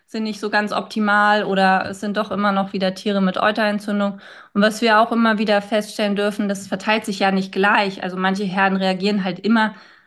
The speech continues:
im Hinblick auf die Eutergesundheit, andere Herden reagieren schneller im Hinblick auf die Klauengesundheit oder auf die Fruchtbarkeit.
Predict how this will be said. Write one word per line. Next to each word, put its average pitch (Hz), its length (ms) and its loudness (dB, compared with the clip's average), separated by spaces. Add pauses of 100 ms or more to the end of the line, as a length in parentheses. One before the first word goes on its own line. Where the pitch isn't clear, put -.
im 196 560 0
Hinblick 208 400 0
auf 190 140 0
die - 120 -6
Eutergesundheit, 233 840 -2
andere 196 340 -2
Herden 196 500 0
reagieren 190 500 -2
schneller 185 580 -2
im 190 180 -4
Hinblick 185 400 -4
auf 190 140 -2
die - 140 -8
Klauengesundheit 214 840 0
oder 175 220 -2
auf 175 100 -6
die - 80 -8
Fruchtbarkeit. 196 760 -2